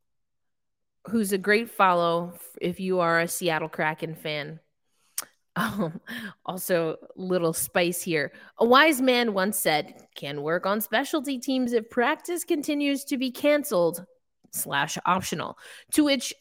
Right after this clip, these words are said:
I, on behalf of the Seattle Kraken, wrote, "This, my grits are not burnt. They are torched." So there's a saying in the South, like, you know, when something bothers you, it burns your grits. "Oh, that really burns my grits."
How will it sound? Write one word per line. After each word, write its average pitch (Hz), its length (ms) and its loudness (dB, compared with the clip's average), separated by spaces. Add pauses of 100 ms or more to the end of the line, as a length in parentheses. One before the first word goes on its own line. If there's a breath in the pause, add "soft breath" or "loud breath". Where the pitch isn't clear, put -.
I, 226 540 8
on 180 160 2
behalf 175 340 0
of 151 260 0 (100)
the 151 140 -14
Seattle - 380 -4
Kraken, 170 400 -2
wrote, 170 260 2 (340 soft breath)
"This, 190 600 6 (200 soft breath)
my 190 200 2
grits 254 480 0
are 226 120 2
not 214 400 2
burnt. 247 460 10 (240 soft breath)
They 214 280 6
are 226 340 2 (100)
torched." - 840 10 (460 soft breath)
So 233 380 4
there's 233 240 4
a 220 60 0
saying 254 400 4
in 214 100 -2
the 208 80 -4
South, 160 440 0
like, 160 360 -4
you 190 80 -4
know, 165 160 0
when 160 120 -2
something 185 380 -6
bothers 165 460 -4
you, 151 160 -6
it 160 100 -6 (100)
burns 170 320 -4
your 156 120 -6
grits. - 360 -8
"Oh, 165 160 -8
that - 160 -16
really 170 200 -6
burns 131 320 -4
my 131 100 -10
grits." - 340 -10